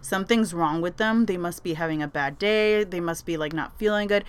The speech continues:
And I learned that from my dad because my dad would tell me that. I'm like, "What?" I'm like, "That person's being mean." It's like, "No, no, no." It's like, "They probably had a bad day." It's like, "No, mija, they probably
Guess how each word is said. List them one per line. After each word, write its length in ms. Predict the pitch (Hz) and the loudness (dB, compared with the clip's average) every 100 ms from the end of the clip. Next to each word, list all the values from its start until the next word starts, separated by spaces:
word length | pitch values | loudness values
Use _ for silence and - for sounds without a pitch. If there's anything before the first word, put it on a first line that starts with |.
| - - - | -10 -20 -4
And 120 | 202 | 4
I 140 | 202 339 | 6 6
learned 280 | 285 254 254 | 6 6 6
that 120 | 254 | 6
from 160 | 208 | 2
my 120 | 151 143 | 0 0
dad 440 | 156 247 95 156 - | 2 2 0 -8 -10
because 240 | 180 208 202 | -4 -2 2
my 140 | 247 | 4
dad 220 | 202 240 | 6 6
would 140 | 233 180 | 6 2
tell 160 | 147 | -4
me 120 | 139 | -4
that. 140 | 147 180 | -6 -4
I'm 60 | |
like, 160 | 196 185 | -6 -4
"What?" 160 | 208 320 | -4 0
I'm 160 | 285 | 2
like, 140 | 247 202 | 2 0
"That 140 | 240 | -4
person's 320 | 311 277 233 180 | -4 -2 -2 -2
being 260 | 170 - | -8 -8
mean." 220 | 175 226 | -4 -4
It's 100 | 175 | -4
like, 120 | 151 - - - - | -10 -12 -20 -16 -4
"No, 140 | 226 | 2
no, 120 | 269 | 4
no." 220 | 262 269 185 | 4 2 -2
It's 140 | 170 | -4
like, 180 | 175 - | -6 -6
"They 80 | 226 | -4
probably 260 | 285 277 | -2 0
had 100 | 233 | 0
a 40 | 160 | 0
bad 180 | 131 | -4
day." 240 | - - 165 - - - | -4 -12 -14 -20 -20 -14
It's 120 | 196 | -6
like, 120 | 202 226 | -4 -2
"No, 140 | 226 | 0
mija, 440 | 214 185 175 170 | -2 -2 -2 -2
they 100 | 170 | -2
probably 560 | 170 202 185 185 180 | -2 -4 -4 -6 -6